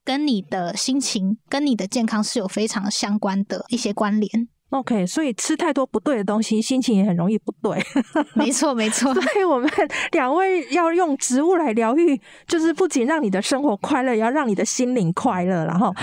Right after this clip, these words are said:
Speaker 2: 好，我们希望大家呢，来重视这个新兴的行业，因为现代人压力真的很大，几乎能够让你快乐的行业，都能够帮助到你创造一个就业机会。所以呢，想让自己增加这种人生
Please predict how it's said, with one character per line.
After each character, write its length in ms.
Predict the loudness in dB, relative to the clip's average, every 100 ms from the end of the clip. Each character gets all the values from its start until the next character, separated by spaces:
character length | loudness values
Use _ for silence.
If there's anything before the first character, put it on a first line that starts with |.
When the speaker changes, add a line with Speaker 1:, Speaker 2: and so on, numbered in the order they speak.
| -6
Speaker 2:
好， 240 | 0 2 2
我 100 | 2
们 140 | 0
希 180 | 0 2
望 160 | 2 2
大 240 | 0 -2
家 340 | -2 0 0
呢， 220 | 0 0 0
来 200 | 0 0
重 300 | 0 0 0
视 260 | 0 0
这 160 | 2 0
个 120 | 0
新 260 | 0 2 2
兴 260 | 2 0
的 100 | 0
行 240 | 0 0 2
业， 100 | 2
因 80 |
为 100 | 2
现 160 | 2 2
代 120 | 2
人 260 | 2 2 2
压 160 | 0 2
力 140 | 0
真 220 | 0 2
的 100 | 2
很 240 | 2 2 0
大， 280 | -2 -4 -8 _
几 220 | -4 2 2
乎 120 | 2
能 120 | 0
够 140 | 0 0
让 200 | 2 0
你 80 |
快 280 | 0 0 0
乐 160 | 0 0
的 160 | -2
行 260 | -2 2 4
业， 240 | 4 2 0
都 120 | -2
能 120 | 0
够 120 | -2 -2
帮 200 | -2 -2
助 200 | 0 -2
到 240 | 0 0
你 260 | 2 0 0
创 220 | -2 -2
造 160 | -2 -2
一 40 |
个 120 | -4
就 240 | 0 0 2
业 160 | 0
机 240 | 0 0 0
会。 180 | 0 -4 _ _
所 180 | -4 0
以 60 | 2
呢， 140 | 0
想 200 | 0 -2
让 180 | -2 -2
自 160 | 0 -2
己 220 | -2 -4
增 240 | -2 0
加 260 | 0 0 -2 -4
这 120 | -2
种 120 | 0
人 260 | 2 2 2
生 320 | 0 -2 -2